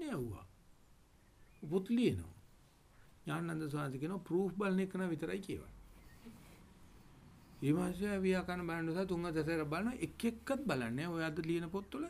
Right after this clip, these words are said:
ගන්න මොකක්වත්ම දෙයක් නෑ. ඒ තරම්ම ලියනවා. කියවන කෙනෙක් නෑ. අද නටන කට්ටිය ඉන්නව බලන්න කෙනෙක් නෑ. දැන් මේ නටන කට්ටියට කොච්චර කම්මැලි වෙනවද කියනවනම් ඒ සංගීත භාණ්ඩ උඩම වැටිලා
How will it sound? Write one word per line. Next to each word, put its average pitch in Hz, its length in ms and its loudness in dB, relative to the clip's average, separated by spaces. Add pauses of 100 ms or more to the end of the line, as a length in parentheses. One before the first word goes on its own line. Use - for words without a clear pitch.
(800)
ගන්න 190 360 2
මොකක්වත්ම 277 640 -2
දෙයක් 123 260 2
නෑ. 165 160 2
ඒ 190 60 4
තරම්ම 196 460 -2
ලියනවා. 202 540 6
කියවන 208 360 -4
කෙනෙක් 233 360 -6
නෑ. 190 200 -4 (360)
අද - 180 -6
නටන 175 520 0
කට්ටිය 233 360 0
ඉන්නව 214 200 2
බලන්න 277 300 4
කෙනෙක් 107 300 2
නෑ. - 180 -10 (1080)
දැන් 202 180 0
මේ 196 140 2
නටන 196 260 -2
කට්ටියට 190 380 -2
කොච්චර 233 440 -6
කම්මැලි 202 400 0
වෙනවද 190 320 0
කියනවනම් 180 540 -2
ඒ 180 180 2
සංගීත 196 480 0
භාණ්ඩ 196 360 0
උඩම 196 380 4
වැටිලා 147 480 0